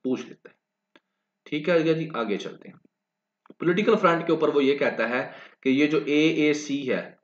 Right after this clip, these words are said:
जो कि alliance बनाया गया था पीछे, जिसके ऊपर मैंने बात की थी कि ये जो alliance है अवामी action committee एएसी, अब ये जो अवामी action committee है ये अपना protest जो है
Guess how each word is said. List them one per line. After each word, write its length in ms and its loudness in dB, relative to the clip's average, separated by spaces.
जो 100 -4
कि 120 -4
alliance 480 2
बनाया 300 -2
गया 200 -2
था 100 -6
पीछे, 300 -6
जिसके 280 -6
ऊपर 180 -4
मैंने 200 -4
बात 320 -4
की 140 -6
थी 180 -8
कि 80 -6
ये 80 -2
जो 140 -2
alliance 500 -4
है 360 -8
अवामी 480 2
action 320 -4
committee 500 -6
एएसी, 720 -2
अब 180 -6
ये 180 8
जो 140 2
अवामी 360 0
action 200 -2
committee 440 -2
है 260 -2
ये 140 6
अपना 320 2
protest 600 0
जो 120 0
है 360 -2